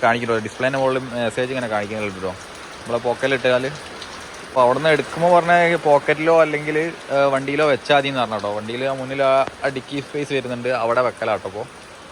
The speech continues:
നമ്മളെ വണ്ടി അങ്ങനെ സിംഗിൾ ആയിട്ട് പോകുമ്പോ അത്യാവശ്യം റേഞ്ച് കാര്യങ്ങളൊക്കെ കിട്ടുന്നുണ്ട്. പിന്നെ ഡബിൾ വെച്ച് പോകുമ്പോ റേഞ്ച് നല്ല മാറ്റം വരുന്നുണ്ട് ട്ടോ. പാർട്ട് ടൈം ആയിട്ട് Swiggy, Zomato ഒക്കെ വർക്ക് ചെയ്യുമ്പോ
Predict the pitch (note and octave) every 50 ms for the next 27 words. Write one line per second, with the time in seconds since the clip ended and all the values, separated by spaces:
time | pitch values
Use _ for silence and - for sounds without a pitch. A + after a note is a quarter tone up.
0 | - - - - - - - - - - - - - - - - - - - -
1 | - - - A3+ A3 G#3+ A#3 A#3+ A#3 G#3+ G3+ G3 F#3+ G3 G3+ G#3+ A3 G#3+ G#3+ G#3+
2 | G#3+ G3 F#3 F#3 F#3 F#3+ F#3 F3+ - F3+ F3+ F#3 G3+ G#3 B3 A#3+ A#3 A3+ G#3+ G#3+
3 | G3+ G3 F#3 F3+ F3 F3+ F#3 F#3 F3+ D#3+ D3+ - F3+ E3+ F3 E3+ D#3+ G3 F3 D#3
4 | D3 D3 D3+ D#3 D#3+ F#3 F3+ E3 D#3 D3 D3+ D3+ D3+ C#3+ C#3 B2+ C#3 C#3 C3 B2
5 | B2+ D3 F3+ - - - - - - - - D3 D3+ E3 E3+ F3+ - - - -
6 | - D3+ D#3 D#3 D#3 G3 A3 B3 A#3 G3+ - - G3+ G3 F3+ E3+ E3 D#3 D#3 D#3
7 | D#3+ F3 G#3 G#3+ A3 G#3 - - - - - D3 D3 D3+ D3+ F3+ F3+ E3 D#3 D3+
8 | D#3 D#3+ D#3+ D3+ C#3 C3+ C3 C3 D#3 D3 C#3 B2+ B2+ A#2+ A2+ G#2+ G2 G2+ F#2+ F#2
9 | F#2 - - - - - - - - - - - - - - - - - - -
10 | - - - - - - - - - - F3 E3 - G3 G3+ G3+ G3+ G3 F#3+ G3
11 | F#3+ E3+ F3 E3 D#3 F3 F#3 F3 - F3 E3 E3+ E3 E3+ E3 - F3 E3+ D#3+ E3+
12 | E3 D#3 C#3+ C3+ - - E3 D3+ D3 C#3 C3 B2+ C3